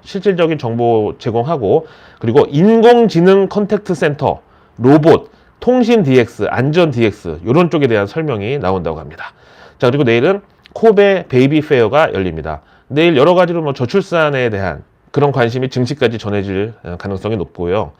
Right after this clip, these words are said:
그리고 내일 증시 일정으로는 웨이버스가, 어, 스펙 상장에, 어, 나서는 날입니다. 이게 유안타 제오 호 스펙하고 합치는 거죠. 그리고 내일 두산중공업 보호 예수 해제 물량이 쏟아집니다.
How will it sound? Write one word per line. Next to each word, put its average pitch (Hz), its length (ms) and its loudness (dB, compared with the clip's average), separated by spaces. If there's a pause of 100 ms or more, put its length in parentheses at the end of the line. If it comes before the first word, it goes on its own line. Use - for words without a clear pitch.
(440)
그리고 127 180 2
내일 113 160 4
증시 165 320 0
일정으로는 110 680 -2
웨이버스가, 165 960 2
어, 101 120 -2
스펙 - 280 -6
상장에, 135 760 -4
어, 80 80 -16
나서는 98 340 -4
날입니다. 80 540 -8 (260)
이게 127 200 -4
유안타 165 420 2
제오 113 260 0
호 147 220 4
스펙하고 113 800 -6
합치는 120 300 -10
거죠. 113 340 -6 (480)
그리고 120 180 0
내일 107 440 2 (300)
두산중공업 135 880 2 (880)
보호 156 340 6
예수 123 460 0 (120)
해제 156 300 2
물량이 104 380 -2
쏟아집니다. 107 720 -4